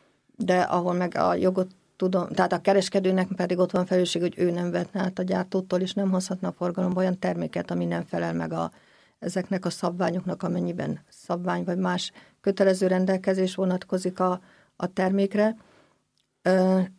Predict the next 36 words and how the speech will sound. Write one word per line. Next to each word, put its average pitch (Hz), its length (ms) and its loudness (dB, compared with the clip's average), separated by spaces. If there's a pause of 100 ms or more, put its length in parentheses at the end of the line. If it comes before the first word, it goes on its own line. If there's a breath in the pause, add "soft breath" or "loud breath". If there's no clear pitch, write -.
tehát 190 380 -2
itt - 160 -6
nem 220 180 4
a 180 100 4
fogyasztónak 170 720 -2
kellene. 170 400 -2
Azért 190 260 4
itt 190 120 -2
megint 196 280 0
csak 190 180 -6
azt 196 180 0
tudom 196 200 2
mondani, 196 260 2
azt 196 160 0
nézze 190 380 0
meg 185 160 0
a 185 60 0
fogyasztó, 185 280 -2
hogy 208 240 0
hol 202 120 6
vásárol 175 640 -2
és 170 260 -4
mit 175 180 -4
vásárol, 185 680 0 (460 soft breath)
mert 180 240 0
ezekért 185 440 0
nem 190 160 2
lehet 175 340 -2
a 160 60 -2
fogyasztót 170 520 -2
felelősíteni, 170 560 -2
hogy 165 120 -4
miért 170 260 -4
nem 170 120 -2
nézte 160 340 -4
meg, 185 260 -2